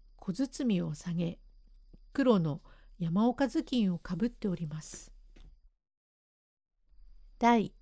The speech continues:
三十六席。訪ねてきたのは、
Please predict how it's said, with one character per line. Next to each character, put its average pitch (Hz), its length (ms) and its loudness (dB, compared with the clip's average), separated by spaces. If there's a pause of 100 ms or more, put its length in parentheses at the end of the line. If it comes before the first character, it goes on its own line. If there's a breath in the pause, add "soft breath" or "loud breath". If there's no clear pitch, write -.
(120)
三 269 320 4
十 180 280 0
六 190 200 -4
席。 - 420 -10 (1500)
訪 202 220 0
ね 285 140 4
て 220 100 -4
き - 120 -10
た 202 140 2
の 180 160 4
は、 165 220 -2